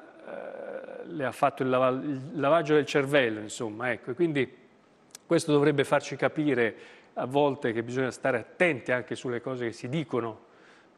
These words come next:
come si dicono, eh, evitare di fare, eh, del terrorismo. A volte ci siamo cascati anche noi, lo ammetto, lo ammettiamo, ma un conto è parlare di due metri di neve, non di uno,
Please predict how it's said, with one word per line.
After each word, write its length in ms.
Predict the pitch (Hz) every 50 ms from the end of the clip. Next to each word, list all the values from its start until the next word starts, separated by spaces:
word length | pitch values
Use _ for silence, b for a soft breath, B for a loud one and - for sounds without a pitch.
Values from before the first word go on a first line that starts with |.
| _
come 200 | - - 160 147
si 180 | 131 - - 131
dicono, 600 | 139 180 175 - 156 139 131 123 110 104 104 - - B B B B B B B _ _ -
eh, 340 | - 135 123 117 113 117 127 135 - -
evitare 500 | - 135 135 135 - 160 151 147 147 135
di 80 | 131
fare, 580 | 117 - - 143 139 135 135 123 120 113 107 B B B B B B _
eh, 560 | - 135 127 123 123 120 120 113 117 117 -
del 260 | - 175 151 123 120 -
terrorismo. 580 | - 139 131 131 135 156 180 170 139 123 120
A 40 | 123
volte 380 | 127 156 165 160 160 - 131 -
ci 120 | - -
siamo 340 | 113 - - 135 135 131 127
cascati 420 | - - 104 - - 127 - -
anche 220 | 123 117 - - 135
noi, 280 | 147 175 190 160 143
lo 120 | 120 117 113
ammetto, 640 | 120 131 160 180 165 175 - - 110 104 104 - -
lo 100 | 127 127
ammettiamo, 680 | 123 120 113 113 - - 170 156 143 127 110 110 107 B B B B B B B B
ma 80 | - 143
un 80 | 139 143
conto 260 | - 196 185 - 156
è 40 | 139
parlare 380 | - 139 135 143 147 135 135
di 120 | 131 139 135
due 160 | 131 139 135
metri 320 | 139 147 147 143 131 131
di 120 | 127 131 135
neve, 300 | 143 156 165 143 135 123
non 200 | 123 135 139 139
di 120 | 131 139
uno, 420 | 143 165 170 147 131 123 110 107